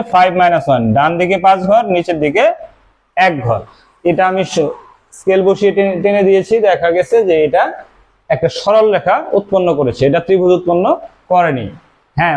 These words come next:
অক্ষদ্বয়ের সাথে ত্রিভুজ উৎপন্ন করেছে, কিন্তু বিন্দুগুলো দ্বারা ইন্ডিভিজুয়ালি কোনো ত্রিভুজ উৎপন্ন হয়নি। তাহলে আমরা দেওয়া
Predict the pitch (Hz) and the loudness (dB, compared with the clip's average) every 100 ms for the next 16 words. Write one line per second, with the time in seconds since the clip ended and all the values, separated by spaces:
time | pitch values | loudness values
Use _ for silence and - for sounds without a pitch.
0 | 156 202 208 220 247 226 226 226 220 202 | 0 0 -2 2 2 2 0 0 0 2
1 | 202 185 175 160 156 170 185 175 151 214 | 2 0 0 2 2 0 0 2 2 2
2 | 233 247 233 226 220 226 226 226 226 208 | 2 2 2 2 2 4 2 2 2 2
3 | 185 190 185 180 175 170 160 160 151 151 | 2 0 0 0 0 2 2 0 -2 -2
4 | 165 311 - _ _ _ 147 151 117 95 | 0 -2 -6 _ _ _ -4 -2 -4 -8
5 | _ _ _ - 156 170 165 160 170 175 | _ _ _ -2 0 0 0 0 2 4